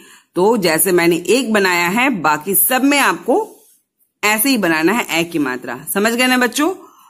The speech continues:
तो ये क्या है बच्चों? आपका होमवर्क। क्या है? होमवर्क। तो इसको होमवर्क मैं आपको दे दे रही हूँ। आपका मतलब आज संडे है, तो आज आपका छुट्टी है, तो आज ही के दिन का मैं होमवर्क दे रही हूँ।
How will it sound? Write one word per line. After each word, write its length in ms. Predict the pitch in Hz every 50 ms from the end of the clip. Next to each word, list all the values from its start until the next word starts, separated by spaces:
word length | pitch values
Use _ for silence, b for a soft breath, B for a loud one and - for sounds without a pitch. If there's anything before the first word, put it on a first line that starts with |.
| B _ -
तो 80 | 160
ये 200 | 156 151 165 180
क्या 200 | 175 175 220 214
है 140 | 226 233 220
बच्चों? 340 | 214 214 214 220 254 262 240
आपका 460 | 190 175 170 175 220 240 320 440 440 - - _ _ _ _ _ _ _ _ _ -
होमवर्क। 760 | 240 226 220 208 185 147 143 143 139 131 127 - - - _ _ _ _ _ _ _ _ _ _ _ _ _ _ -
क्या 140 | - 180
है? 360 | - 208 226 240 294 359 403 - - - - _ _ _ _ _ _ _ _ _ - - -
होमवर्क। 560 | 302 254 233 220 190 156 151 143 127 - - b b b b b b b b _ -
तो 300 | 220 240 285 285 277 - 185
इसको 460 | 175 - - - - - 320 370 381
होमवर्क 500 | 294 220 220 196 202 208 226 262 285 277 214
मैं 160 | 208 185 175
आपको 400 | 170 165 160 165 - - 190 190
दे 200 | 180 165 170 165
दे 120 | 160 175
रही 140 | 175 180 190
हूँ। 160 | 220 240 214
आपका 720 | - 151 147 139 - - 180 175 175 175 180 175 170 - - 151
मतलब 360 | 156 147 - 170 160 143 -
आज 180 | 147 160 160 156
संडे 400 | - - 165 156 170 202 214 240
है, 180 | 233 220 233
तो 120 | 226 - 180
आज 220 | 160 151 151 151
आपका 280 | 151 147 147 - 151 143
छुट्टी 380 | - - 202 208 - 277 269
है, 280 | 254 262 269 277 320 320 B B B B B B B B -
तो 160 | 220 - - -
आज 240 | 208 208 214 190 277
ही 80 | 311
के 120 | - 247 240
दिन 200 | 208 220 214 202
का 100 | 226 165
मैं 140 | - 240
होमवर्क 440 | 247 208 - 180 165 170 175 180 190
दे 160 | 151 143 139
रही 160 | 131 131 131 135
हूँ। 300 | 135 123 - 139 -